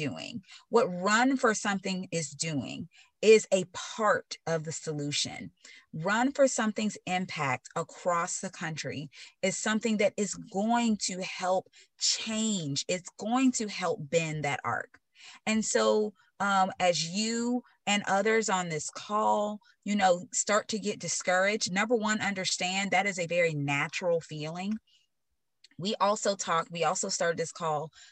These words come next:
talking about the anxiety that led up to the reading of the verdict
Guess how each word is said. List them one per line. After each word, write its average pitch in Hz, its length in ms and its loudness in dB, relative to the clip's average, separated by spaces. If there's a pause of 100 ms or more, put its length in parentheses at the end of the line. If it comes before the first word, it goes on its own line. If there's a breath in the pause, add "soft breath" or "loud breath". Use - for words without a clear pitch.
talking 185 420 0
about 156 380 0 (220)
the 175 160 -6
anxiety 156 880 -4 (280)
that 160 300 2
led 170 280 2
up 160 160 0
to 180 160 -4
the 165 100 -2
reading 165 420 -6
of 151 120 -4
the 151 100 -4
verdict 143 680 -2